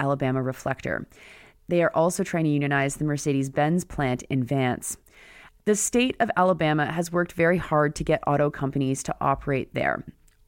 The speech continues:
Hyundai was given two hundred fifty-two point eight million dollars to operate there, including public works improvements and tax abatements.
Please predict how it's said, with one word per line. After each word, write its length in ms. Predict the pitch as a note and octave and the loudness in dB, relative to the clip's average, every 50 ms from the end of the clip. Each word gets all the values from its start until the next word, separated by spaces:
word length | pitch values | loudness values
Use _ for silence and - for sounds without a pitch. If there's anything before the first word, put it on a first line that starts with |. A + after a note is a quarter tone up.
| _ - | _ -4
Hyundai 440 | - F3+ G3+ A3 A3+ A3+ G#3+ G3+ G3+ | 0 2 4 4 4 6 6 4 4
was 200 | F3+ F#3 F3 E3 | 2 0 -2 0
given 360 | - E3 D#3 D#3+ D#3 D#3 - - | 0 0 2 2 0 0 -2 -4
two 240 | - - - G#3 G#3 | -6 -4 0 2 2
hundred 300 | G3 F#3+ F3 E3+ E3+ D#3+ | 2 4 4 2 2 2
fifty-two 760 | - E3 D#3+ - E3 D#3+ D3+ - - - E3 D3+ D3+ D3+ - - - | 0 -2 -2 0 -2 -2 -2 -4 -4 0 2 2 2 2 0 -4 -6
point 280 | - - D3+ D3 - - | -4 -2 -2 -2 -2 0
eight 220 | - D3+ D3+ - - | 0 0 0 0 0
million 380 | E3+ E3 E3 E3+ F3+ F3 F3 | 0 0 2 2 2 2 2
dollars 500 | E3 C#3+ C3+ C3 C3 B2+ - D3 - - | 2 2 0 0 0 -4 -6 -8 -10 -10
to 400 | - - - - G#3+ G3 F#3 - - - | -10 -6 -4 0 0 2 0 0 0 -2
operate 400 | - - - D3+ C3+ - - - | -2 -2 -4 -6 -6 -6 -6 -6
there, 260 | - F2+ - - - - - - - - - - | -4 -4 -4 -6 -8 -14 -20 -20 -20 -18 -6 -2
including 520 | - F3 - - G#3 G3+ F3+ F3+ F3+ F3 | -2 -2 0 2 2 2 4 4 2 2
public 400 | - E3+ F3 D3+ D#3+ D#3 - - | 0 0 2 2 0 -2 0 0
works 260 | E3 D#3 D#3 - - | 0 0 0 0 -2
improvements 720 | D#3 D3+ - - - F3 E3 E3+ E3+ D#3+ E3 D#3 - - - | -4 -4 -2 0 0 0 2 2 2 2 0 0 -2 -4 -2
and 180 | D3+ D3 D3 | -2 -2 -2
tax 440 | - - - C3 B2+ B2+ - - - - | -4 -4 -2 -2 -2 -2 -4 -8 -8 -8
abatements. 760 | C#3 - - C3+ C3+ - - - E2+ - - - - - | -6 -2 0 0 0 0 0 -4 -6 -8 -10 -12 -14 -14